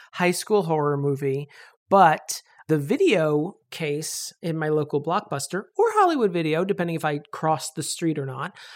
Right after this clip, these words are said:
had him and his, like, Olympic level cheekbones on it. And I was like, "Who is this man? And can I put my face towards his face?" Not even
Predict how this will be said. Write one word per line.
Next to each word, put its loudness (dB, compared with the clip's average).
had 2
him 2
and 4
his, 2
like, 6
Olympic 4
level 6
cheekbones 2
on 0
it. -2
And -4
I -2
was -2
like, 2
"Who 6
is 6
this 0
man? -4
And -4
can 0
I 0
put -4
my -4
face -8
towards 4
his 4
face?" -2
Not 4
even 2